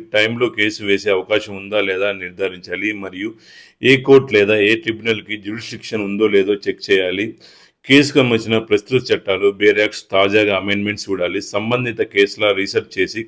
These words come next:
క్లయింట్కు బలంగా సపోర్ట్ చేసే ప్రెసిడెంట్స్ కనుక్కోవాలి. నెక్స్ట్, తర్వాత ఏ రకమైన రెమెడీ తీసుకోవాలో నిర్ణయించాలి. సూట్,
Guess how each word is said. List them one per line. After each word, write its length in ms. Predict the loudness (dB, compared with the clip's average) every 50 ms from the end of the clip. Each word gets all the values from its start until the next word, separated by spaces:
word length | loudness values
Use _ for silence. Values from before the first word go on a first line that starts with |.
| -6
క్లయింట్కు 440 | -2 0 0 0 0 -2 -4 -8 -8 -6 -2
బలంగా 320 | -2 -2 -2 0 -2 -2 -2
సపోర్ట్ 380 | -4 -6 -8 -6 -6 -6 -4 -4
చేసే 280 | -6 -6 -4 -4 -6 -6 -8 _ _ _ -20 _ -20 -20 _ _ _ -2
ప్రెసిడెంట్స్ 440 | -2 0 2 2 2 2 2 0 -4
కనుక్కోవాలి. 640 | -4 -4 -4 -4 -2 0 0 2 0 0 -2 -4 -6 -8 -10 _ _ _ _ _ _ _ -10
నెక్స్ట్, 240 | -10 -8 -10 -12 -8 -4
తర్వాత 340 | 0 2 4 4 4 4 4 6
ఏ 100 | 6 6 6
రకమైన 400 | 6 6 4 2 -2 -4 -4 -4 -4
రెమెడీ 340 | -4 -6 -6 -6 -10 -10
తీసుకోవాలో 560 | -10 -10 -12 -12 -8 -2 2 2 4 4 4 4
నిర్ణయించాలి. 760 | 2 0 -6 -4 -4 -4 -4 -4 -8 -8 -8 -6 -4 -6 -6
సూట్, 400 | -8 -10 -8 -4 -4 -4 -4 -6